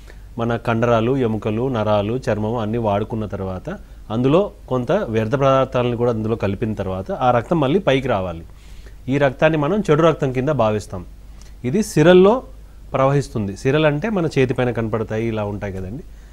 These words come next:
అవన్నీ సిరలు అన్నమాట. దాని పని చెడు రక్తాన్ని కింద నుంచి పైకి తీసుకురావటం.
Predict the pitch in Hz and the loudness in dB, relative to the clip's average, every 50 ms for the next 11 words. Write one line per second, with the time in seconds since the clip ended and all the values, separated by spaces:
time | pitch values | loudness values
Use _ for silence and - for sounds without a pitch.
0 | - - - - - - - - - 120 131 143 160 208 196 - 147 131 131 120 | -20 -20 -20 -20 -20 -18 -12 -4 -2 0 2 2 2 2 2 2 2 2 2 2
1 | 104 98 95 92 90 - - - - - 113 123 127 135 131 117 131 147 214 269 | 0 -2 -4 -6 -8 -10 -12 -14 -12 -6 -2 0 0 0 0 0 0 0 0 0
2 | 254 180 - 143 135 151 165 160 151 - 156 156 202 240 - 170 156 160 165 160 | -2 -2 0 0 2 4 4 2 4 4 4 4 4 2 2 4 4 6 6 4
3 | 160 143 - 196 - 151 147 139 135 120 127 117 - - 120 107 98 92 - - | 4 2 0 2 4 4 4 4 2 -4 -6 -6 -6 -4 -2 -2 -2 -2 -4 -8
4 | 92 | -12